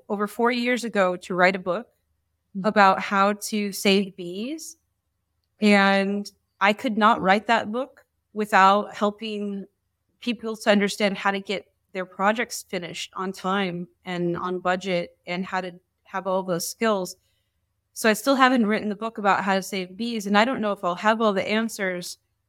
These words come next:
Speaker 1: but this book that I have coming out is a workbook, a training workbook. It's called Will You Level Up? And Will You Level Up is a, it has several modules.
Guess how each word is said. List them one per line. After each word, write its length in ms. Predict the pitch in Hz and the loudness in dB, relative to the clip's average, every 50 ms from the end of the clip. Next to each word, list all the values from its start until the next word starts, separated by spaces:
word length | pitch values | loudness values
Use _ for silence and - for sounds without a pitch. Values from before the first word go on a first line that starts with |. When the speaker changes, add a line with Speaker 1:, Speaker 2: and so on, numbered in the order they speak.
| _ _ _ | _ _ _
Speaker 1:
but 200 | - 214 190 - | 2 2 2 4
this 200 | - 269 320 - | 4 2 2 0
book 320 | - - 233 220 - _ - 202 - | -2 -2 -2 -2 -2 _ -16 -10 -8
that 100 | 185 190 | -6 -4
I 80 | 180 | -4
have 240 | 185 208 190 190 - | -2 -2 -4 -4 -4
coming 320 | - 220 208 214 208 202 | -10 -8 -6 -6 -4 -2
out 200 | 190 185 185 - | -2 -2 -2 -2
is 120 | - 196 190 | -6 -10 -10
a 80 | 185 | -12
workbook, 580 | 190 196 233 320 381 _ _ - 180 165 - - | -10 -6 -6 -6 -6 _ _ -6 -6 -6 -6 -8
a 60 | 180 | -14
training 480 | 175 - - 220 247 294 339 311 254 220 | -12 -8 -4 -2 -2 0 -2 -2 -2 -2
workbook. 420 | 180 170 165 _ - 165 156 165 _ _ _ _ _ _ _ _ _ _ _ | -2 -2 -4 _ -10 -12 -12 -12 _ _ _ _ _ _ _ _ _ _ _
It's 100 | - 175 | -16 -16
called 380 | - - 220 190 196 185 202 180 | -8 0 2 2 4 2 2 0
Will 160 | 202 202 226 | -2 -2 0
You 200 | 233 233 262 254 | 0 -2 -2 0
Level 320 | 226 220 214 202 254 254 - | 2 0 2 2 0 -4 -2
Up? 280 | 190 202 269 311 - - _ _ _ _ _ _ _ _ _ _ _ _ _ _ _ _ _ _ _ _ _ _ _ _ _ - | -2 -2 -2 -4 -8 -18 _ _ _ _ _ _ _ _ _ _ _ _ _ _ _ _ _ _ _ _ _ _ _ _ _ -8
And 300 | 202 202 196 196 202 190 190 196 | -4 -2 0 0 0 -2 -2 -2
Will 160 | 247 269 294 | -2 0 0
You 180 | 269 277 302 | 0 0 0
Level 340 | 254 233 226 214 233 233 - - | 2 2 0 0 0 -4 -2 0
Up 280 | - 233 277 - - | 0 -2 -2 -4 -10
is 440 | - - - 214 208 208 208 196 202 | -12 -6 -2 0 0 0 -2 -2 -4
a, 580 | 220 214 214 214 220 220 220 214 214 202 214 _ _ _ _ _ _ _ - - - - - - _ _ _ _ _ | -4 -4 -4 -6 -6 -8 -10 -10 -12 -12 -14 _ _ _ _ _ _ _ -20 -20 -20 -20 -20 -20 _ _ _ _ _
it 100 | - - - | -14 -6 -2
has 180 | 233 214 - | -2 -2 -2
several 320 | - 254 240 233 302 294 254 | 0 -2 -2 -2 -2 -4 -4
modules. 800 | 262 254 247 247 254 254 - 262 262 262 262 262 269 - - - | -2 0 0 0 0 -2 -4 -6 -6 -6 -6 -8 -10 -14 -18 -20